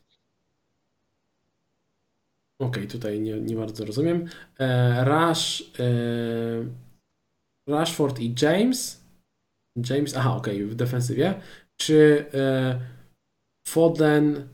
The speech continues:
i White? Chyba tak to rozpatrywać to pytanie.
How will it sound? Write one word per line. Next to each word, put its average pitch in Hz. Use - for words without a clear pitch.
i 123
White? 101
Chyba 110
tak 123
to -
rozpatrywać -
to -
pytanie. 53